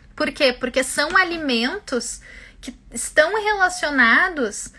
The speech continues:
à, à dieta restritiva. São alimentos que eu não posso comer se eu quero emagrecer. Lembra que eu tava falando antes que tem uma coisa no inconsciente, no consciente coletivo,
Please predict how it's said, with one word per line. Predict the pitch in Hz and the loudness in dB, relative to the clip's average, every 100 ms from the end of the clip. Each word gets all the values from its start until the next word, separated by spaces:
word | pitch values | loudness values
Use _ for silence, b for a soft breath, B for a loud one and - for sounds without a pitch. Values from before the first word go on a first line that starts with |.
| B B B - | B B B 4
à, | 269 285 311 330 339 339 330 330 320 - - - | 8 10 8 8 6 4 2 0 -2 -4 -16 0
à | 277 311 | 4 4
dieta | 269 311 302 320 | 4 4 4 2
restritiva. | 294 294 - 311 - 311 330 294 202 - _ _ - _ - - | 0 -2 -6 -8 -8 -6 -4 -4 -6 -10 _ _ -20 _ -20 -18
São | - 285 294 | -4 0 2
alimentos | 285 269 247 302 320 302 | 2 0 0 -2 -6 -8
que | - | -4
eu | 294 | -2
não | 302 | -4
posso | 311 302 302 349 - 311 | 2 6 8 6 -2 -4
comer | 320 311 294 285 | -2 0 0 -2
se | - | -2
eu | 285 285 | -4 0
quero | 302 277 | 0 0
emagrecer. | 285 285 285 - - 254 269 b b b b b b b b | 0 -2 -2 -4 -4 -4 -4 b b b b b b b b
Lembra | 294 359 359 | 4 4 0
que | |
eu | 370 | 4
tava | 330 311 320 | 6 6 2
falando | - 294 277 285 269 | 0 4 2 2 2
antes | 247 262 277 - | 2 0 -4 -8
que | 247 | -8
tem | 277 | -6
uma | 311 311 | 2 2
coisa | 302 - 262 285 294 | 4 6 6 6 2
no | 269 | 2
inconsciente, | 262 277 262 - 247 247 262 | 0 -4 -6 -2 -2 -2 -4
no | 240 | -4
consciente | 240 233 - 233 240 - | -4 -4 -2 -2 -4 -4
coletivo, | 247 247 247 - 233 247 226 214 | -2 0 -2 -6 -4 -4 -4 -8